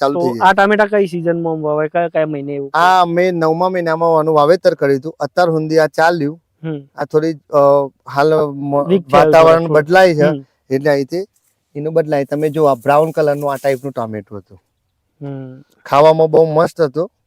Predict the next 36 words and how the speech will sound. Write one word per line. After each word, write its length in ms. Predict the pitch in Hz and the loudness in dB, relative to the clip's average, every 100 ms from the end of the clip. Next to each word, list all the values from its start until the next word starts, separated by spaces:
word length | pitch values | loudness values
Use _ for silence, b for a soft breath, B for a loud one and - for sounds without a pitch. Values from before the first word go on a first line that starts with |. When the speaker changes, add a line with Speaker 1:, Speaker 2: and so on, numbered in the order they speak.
| _ _ _ - | _ _ _ -6
Speaker 2:
બરાબર. 380 | 160 147 135 143 | -2 -2 -2 -8
Speaker 1:
અને 280 | 127 131 139 143 143 - | -8 -6 -4 -4 -6 -4
આ 120 | 139 | 0
રે 200 | 135 151 | 2 2
વેરાયટી 400 | 147 147 147 151 | 2 0 -2 -4
હું 180 | 156 156 | -6 -2
બહારથી 340 | 139 123 147 | -2 -2 -4
એક્સપોર્ટ 360 | 147 - 160 - | -6 -2 -4 -2
કરી 180 | 143 | -4
હતી. 120 | 139 147 | 0 -2
અત્યારે 260 | - 151 | 0 0
તમે 240 | 147 143 147 | 0 -4 -4
અમે 120 | 143 | 0
Speaker 2:
આ 40 | |
કઈ 80 | 196 | 2
Speaker 1:
પોતે 180 | 240 240 | 4 4
Speaker 2:
કહેતા 220 | 233 226 | 6 6
હતા? 120 | 240 240 _ _ | 4 0 _ _
ક્યાંની 220 | 196 202 202 | 0 2 2
છે 80 | |
આ 100 | 202 | 0
વેરાયટી? 380 | 202 196 196 196 | 0 -2 -6 -4
Speaker 1:
આ 60 | 143 | 0
રે 120 | 147 | 0
તુર્કીથી 540 | 147 143 131 165 151 | -2 -4 -2 -4 -4
મંગાવેલી 440 | 147 135 123 117 113 | -4 -4 -4 -4 -6
વેરા-, 240 | 107 107 | -10 -10
વસ્તુ 340 | 113 110 _ 104 | -10 -10 _ -18
હતી. 260 | 95 98 101 _ | -16 -20 -20 _
Speaker 2:
તુર્કીની 380 | 170 165 175 165 | -4 -2 0 2
વેરાયટી 420 | 143 131 131 139 | 2 0 -2 -6
છે, 40 | 131 | -6
Speaker 1:
હા, 100 | 120 | -4
Speaker 2:
બરાબર. 180 | 190 | -4
Speaker 1:
તુર્કીની 400 | 240 - 120 110 | -8 -8 -10 -10
છે. 120 | 104 | -8